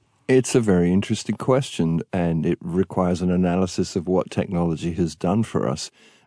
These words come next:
And so the answer is yes and no to your question, in that I think we value being away from technology and being able to touch and smell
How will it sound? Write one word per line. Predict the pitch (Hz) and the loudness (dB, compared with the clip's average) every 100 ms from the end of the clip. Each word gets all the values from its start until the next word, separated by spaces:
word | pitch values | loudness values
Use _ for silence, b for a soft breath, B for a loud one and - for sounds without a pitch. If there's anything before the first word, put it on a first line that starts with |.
| b - | b -4
And | 110 | -2
so | 120 | 2
the | 104 | 4
answer | 98 101 101 | 4 2 0
is | 87 | 0
yes | 90 90 90 | 0 0 0
and | 92 | 2
no | 139 104 82 | 4 2 0
to | - 90 | -2 -2
your | 78 | -2
question, | - - 120 - 92 90 b b b | -2 -2 0 0 0 -2 b b b
in | 104 95 87 | 4 6 6
that | 95 95 92 - | 4 4 2 0
I | 95 | -2
think | - - 98 82 - | 0 2 2 2 -2
we | 90 90 90 85 80 82 | 0 2 2 2 0 -4
value | 78 73 98 113 120 110 95 85 80 78 | -6 0 2 4 6 6 4 4 2 -2
being | 78 95 85 | 0 0 2
away | 82 78 101 131 | 0 2 4 4
from | 127 - 87 | 2 2 2
technology | - 78 87 82 80 80 - 76 76 - - | 0 0 0 2 0 -2 -2 -2 -2 -4 -4
and | 85 78 78 78 - b b b b - | -2 0 -2 -4 -6 b b b b -2
being | 92 92 | 2 2
able | 85 82 90 | 2 0 -2
to | 82 - - 85 82 82 | -4 -6 -2 0 0 -4
touch | - - 117 - - - | -6 0 0 -2 -10 -10
and | - 82 78 - | -8 -6 -4 -4
smell | - 123 104 90 71 73 | 0 2 2 2 -2 -6